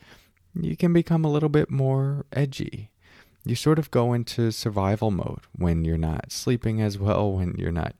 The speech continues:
eating as well, when your energy reserves are down. The body just goes into a, a more self-oriented way of being.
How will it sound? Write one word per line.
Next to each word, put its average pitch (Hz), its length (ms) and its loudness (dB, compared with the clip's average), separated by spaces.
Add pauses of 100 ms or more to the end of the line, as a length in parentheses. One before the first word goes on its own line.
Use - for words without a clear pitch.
eating 120 360 -2
as 104 260 -2
well, 95 400 0 (300)
when 87 260 4
your 113 180 4
energy 104 380 0
reserves 95 640 -2
are 90 120 0
down. 85 500 -2 (580)
The - 160 -4
body 127 560 0
just - 300 -8
goes 110 240 2
into 110 440 2
a, 98 140 2
a 107 120 0
more 107 440 0
self-oriented 104 1400 -2
way 113 460 -2
of 113 360 -4 (320)
being. 120 480 -4